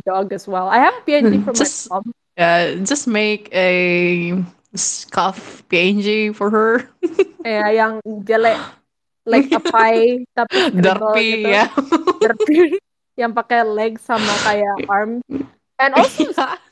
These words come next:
Speaker 1: another side, side note, adekku sebenarnya bisa gambar.
Speaker 2: Oh.
Speaker 1: Uh, she was, uh, you can't see it now.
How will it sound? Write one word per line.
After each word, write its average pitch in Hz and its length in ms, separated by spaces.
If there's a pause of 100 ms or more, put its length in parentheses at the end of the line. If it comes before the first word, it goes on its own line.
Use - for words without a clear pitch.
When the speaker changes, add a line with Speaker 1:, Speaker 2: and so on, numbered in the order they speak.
(540)
Speaker 1:
another 294 400
side, 226 320
side 202 400
note, 254 320 (160)
adekku 262 400
sebenarnya 381 320
bisa 254 160
gambar. 180 400 (680)
Speaker 2:
Oh. 226 80
Speaker 1:
Uh, 196 720
she 330 320
was, 403 240 (160)
uh, 269 240
you 285 80
can't 392 240
see 320 240
it 285 160
now. 247 560